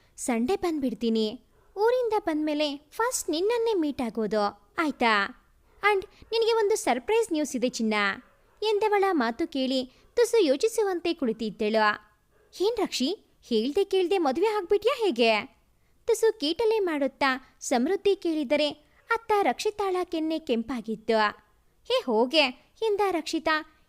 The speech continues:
ಇವಳು ಇನ್ನೇನೋ ಉತ್ತರಿಸುವ ಮುನ್ನವೇ ಕರೆ ಕತ್ತರಿಸಿದ್ದಳು. ಅವಳ ರೀತಿಗೆ ನಗುತ್ತಾ ಕುಳಿತಿದ್ದವಳ ಹಿಂದೆ ಬಂದು ಅವಳ ನಡುವನ್ನು ಬಳಸಿದ್ದ ವಿಶಾಲ್. ಅವನ ಕೈದೂಡಿ ಬಿಟ್ಟಳು.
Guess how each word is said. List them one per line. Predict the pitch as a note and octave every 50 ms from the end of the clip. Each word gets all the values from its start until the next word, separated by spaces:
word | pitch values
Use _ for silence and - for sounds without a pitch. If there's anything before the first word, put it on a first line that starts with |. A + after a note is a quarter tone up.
| _ _ -
ಇವಳು | A#4 A4+ A4+ A4+ A4+ - - F#4
ಇನ್ನೇನೋ | F#4 F4+ D#4+ D#4+ F#4+ G#4 B4 B4 G#4
ಉತ್ತರಿಸುವ | - - - - G#4+ A#4 A4 - G#4 F#4 F#4
ಮುನ್ನವೇ | E4+ E4 E4 D#4 D4+ D#4+ C#4+ D4+ D4+
ಕರೆ | D4+ - A#3+ A#3 C#4+ E4
ಕತ್ತರಿಸಿದ್ದಳು. | - C4+ B3+ - - A#3 G#3 A3 - A3+ G#3 F3 - A3+ A3 A3 A3 G#3+ G#3+ G3+ - - _ _ _ _ _ _ _ _ _ _ _ _ _ _ _ _ _ _ _ -
ಅವಳ | G4+ G4 G#4 G4+ G4+
ರೀತಿಗೆ | F#4+ E4 E4 G4+ - - G4+ F4 F#4+ F#4+
ನಗುತ್ತಾ | F4+ D#4+ A#3 G#3 G#3+ F4+ - _ - G4 F#4+
ಕುಳಿತಿದ್ದವಳ | F#4 - D4+ C#4 B3+ - C#4+ C#4 G#3+ G#3 - C4 A3+ B3+ B3 B3+ C4 B3 A#3+ B3+ - _ _ -
ಹಿಂದೆ | A3 A3 A3+ C4+ C#4 F4 F4
ಬಂದು | E4+ D#4+ D4+ C#4+ C4+ D#4 D4+ D4
ಅವಳ | D4 D4+ _ _ - G4+ G4 G4 F#4 F#4 F4+
ನಡುವನ್ನು | D#4+ F4 E4+ E4 F4+ F4+ F#4+ F4 E4+ E4+ C#4+
ಬಳಸಿದ್ದ | D4 B3 B3+ - - C4 A3 - - B3+ A#3+ A#3
ವಿಶಾಲ್. | A3+ G3+ - - A#3+ A3 G#3+ G#3 G3+ - - _ _ _ _ _ _ _ _ _ - G#4
ಅವನ | G#4 G#4 G4+ F#4+ G4 F#4
ಕೈದೂಡಿ | - D#4 B3 A#3+ D#4 - G4 G4+ G4 F4+
ಬಿಟ್ಟಳು. | - B3+ G#3+ - - A#3 A3+ A#3 A3+ G#3+ G#3+ - - -